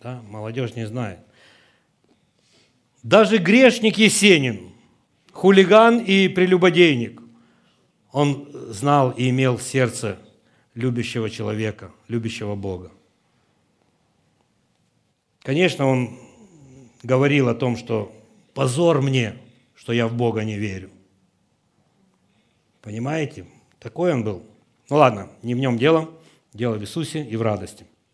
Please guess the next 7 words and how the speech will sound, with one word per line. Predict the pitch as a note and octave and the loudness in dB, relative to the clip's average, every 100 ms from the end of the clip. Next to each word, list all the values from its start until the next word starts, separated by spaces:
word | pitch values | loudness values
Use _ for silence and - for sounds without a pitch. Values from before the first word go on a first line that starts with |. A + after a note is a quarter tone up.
| _ _ _ _ _ _ - - - - - _ _ _ | _ _ _ _ _ _ -20 -20 -20 -20 -20 _ _ _
Надо | D3 G3 G3 G3 | 4 6 6 6
иметь, | F#3 E3 A#2 - | 6 4 2 -2
потому | D3 F3+ F#3+ | 0 2 2
что | G3 | 2
всё | D#3+ - G#3 | 2 6 8
вокруг | G3+ G3 G3 | 8 6 0
суета. | C3+ F3+ F3 E3+ C3+ A2 F2 | 2 2 4 6 4 4 -2